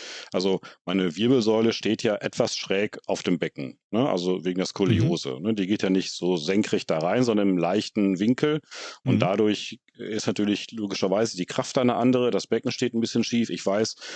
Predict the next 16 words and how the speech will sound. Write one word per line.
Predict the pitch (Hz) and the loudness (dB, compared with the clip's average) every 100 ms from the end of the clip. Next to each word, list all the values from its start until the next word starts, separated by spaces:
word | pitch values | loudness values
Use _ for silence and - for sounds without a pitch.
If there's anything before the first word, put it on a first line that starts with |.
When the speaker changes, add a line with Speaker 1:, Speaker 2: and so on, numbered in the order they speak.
| - | -6
Speaker 1:
das | 90 - | -6 -4
Becken | 107 107 110 | -4 0 0
ist | 107 | 0
auch | |
noch | 101 87 - | -2 -2 -2
in | 117 127 | 4 4
sich | 113 104 | 4 -2
leicht | 95 90 92 113 113 - _ - | 0 0 2 2 0 -4 _ -8
verdreht. | - 85 87 113 160 - - | -4 -2 0 2 0 -4 -10
Hört | 76 | -10
sich | - | -8
jetzt | 80 - | -8 -6
dramatisch | 82 85 - - | -4 -4 -4 -4
an, | 104 127 | 0 2
aber | 95 90 | 2 0
das, | 80 - - | -4 -10 -12